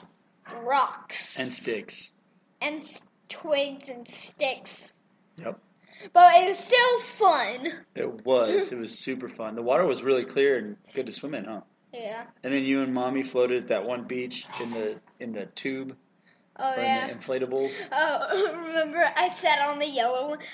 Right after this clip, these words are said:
Speaker 1: I wasn't even sitting correctly. I didn't wa-, the water was cold.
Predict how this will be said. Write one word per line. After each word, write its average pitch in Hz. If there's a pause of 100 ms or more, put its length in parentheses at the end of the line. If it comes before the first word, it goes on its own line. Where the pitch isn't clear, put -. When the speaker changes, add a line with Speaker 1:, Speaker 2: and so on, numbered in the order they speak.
Speaker 1:
I 381
wasn't 539 (180)
even 392
sitting 302
correctly. 262
I 285
didn't 440
wa-, -
the 339
water 330
was 571 (320)
cold. 247